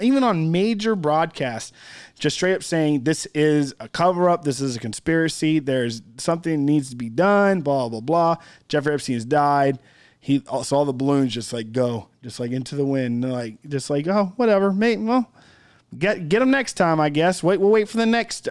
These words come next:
uh, huge freaking sex trafficking ring to come crashing down."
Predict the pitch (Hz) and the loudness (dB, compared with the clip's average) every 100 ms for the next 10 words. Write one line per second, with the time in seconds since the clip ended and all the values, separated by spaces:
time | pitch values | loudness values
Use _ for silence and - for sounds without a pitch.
0 | - 156 143 131 - - - - - - | 0 4 4 4 0 -16 -20 -20 -16 -6
1 | 185 180 151 - 175 147 117 - 165 - | -2 0 -2 -2 -2 -2 -4 -2 -4 -2
2 | 165 151 - 147 139 147 156 131 151 139 | -2 -2 0 0 2 2 0 -2 -2 -2
3 | - 143 143 - 131 127 135 160 | -2 -2 -2 -2 -2 0 0 0